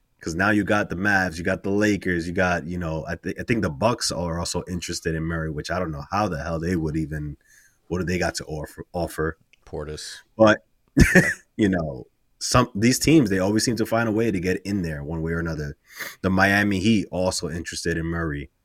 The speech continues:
Speaker 1: You know, we had, uh, Murray recently posting up the, the rafters at the, at the Heat, uh, arena. So luckily that was just the game that they were about to play, nothing more than that. But,
Speaker 2: Yeah.
Speaker 1: you know,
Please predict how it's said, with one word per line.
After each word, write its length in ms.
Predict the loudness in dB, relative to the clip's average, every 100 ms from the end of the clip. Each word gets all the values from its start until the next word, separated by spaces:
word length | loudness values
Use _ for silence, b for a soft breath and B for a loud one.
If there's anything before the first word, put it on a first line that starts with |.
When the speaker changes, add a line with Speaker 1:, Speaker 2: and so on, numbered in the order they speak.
| _ _ _
Speaker 1:
You 100 | -8
know, 160 | -6
we 160 | -4 0
had, 300 | 2 2 0
uh, 340 | -4 -4 -8 -12 _ _ _ _
Murray 360 | -4 2 6 4
recently 500 | 4 2 0 -2 -2
posting 460 | 0 -2 -2 -4 0
up 280 | 0 -2 -6
the, 180 | -6 -4
the 120 | -2
rafters 600 | 4 6 4 0 -2 0
at 160 | -4 -4
the, 140 | -6
at 120 | -6 -10
the 100 | -6
Heat, 300 | -2 -2 -4 _ B B B B B _ -8
uh, 260 | -6 -4 -6
arena. 500 | -2 -2 -2 -4 -6
So 600 | -4 -4 -4 -8 -12 -16 _ _ _ _ _ _ -12 2
luckily 380 | 4 6 2 4
that 160 | 0
was 120 | 0
just 280 | -2 -2 -2
the 80 | 0
game 260 | 4 4 4
that 140 | 2
they 100 | 2
were 80 | 2
about 240 | 2 2
to 80 | 0
play, 420 | -2 2 4 2 -2 -16 -20 -8
nothing 220 | -4 -2
more 400 | -2 -4 -4 -6 -10 _
than 180 | -4 2
that. 300 | 2 2 0
But, 260 | -2 -2 -4
Speaker 2:
Yeah. 120 | -8
Speaker 1:
you 100 | -6
know, 260 | -2 -2 -2